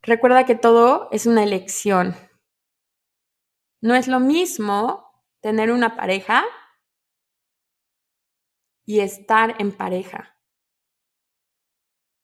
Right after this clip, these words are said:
Es una elección. Estar en pareja significa estar parejos,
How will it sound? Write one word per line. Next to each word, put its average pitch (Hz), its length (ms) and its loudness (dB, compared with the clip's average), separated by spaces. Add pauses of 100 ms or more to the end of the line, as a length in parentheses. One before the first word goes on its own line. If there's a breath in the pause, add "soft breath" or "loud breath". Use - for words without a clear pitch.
(400)
Es 214 180 -8
una 247 160 2
elección. 214 680 -2 (2500)
Estar 269 340 0
en 294 100 -8
pareja 247 720 0
significa 269 480 -2
estar 262 320 -4
parejos, - 560 -10